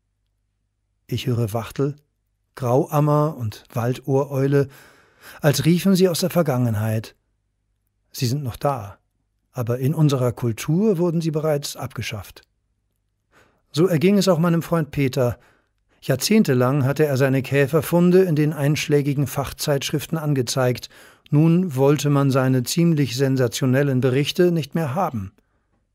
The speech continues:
„Das sei nicht zeitgemäß“, hatte ihm die Redaktion geantwortet.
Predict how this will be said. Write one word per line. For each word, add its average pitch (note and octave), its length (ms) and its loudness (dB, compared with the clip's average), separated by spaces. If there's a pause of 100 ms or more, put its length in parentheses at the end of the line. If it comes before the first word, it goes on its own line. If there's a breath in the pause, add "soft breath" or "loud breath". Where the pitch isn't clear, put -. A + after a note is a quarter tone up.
(120)
„Das - 140 -10
sei G2+ 120 -8
nicht G#2+ 160 -8
zeitgemäß“, G#2+ 800 -6
hatte A#2 160 -12
ihm A#2+ 120 -4
die A2+ 100 -6
Redaktion A2+ 480 -6
geantwortet. A2+ 600 -8